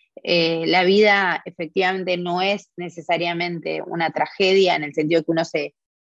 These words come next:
dirige hacia un destino que ya está escrito, se puede efectivamente cambiar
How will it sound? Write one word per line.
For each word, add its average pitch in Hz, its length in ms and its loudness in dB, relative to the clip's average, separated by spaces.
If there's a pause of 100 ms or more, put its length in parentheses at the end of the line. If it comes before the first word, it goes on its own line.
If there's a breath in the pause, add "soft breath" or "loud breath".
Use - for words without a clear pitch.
(360)
dirige 196 480 4
hacia 175 240 0
un 170 80 0
destino 170 500 -2
que 151 80 -4
ya 165 140 -2
está 196 180 -4
escrito, 233 600 0 (1300 loud breath)
se 277 300 -2 (220)
puede 294 520 2
efectivamente 202 640 -2
cambiar 190 600 -2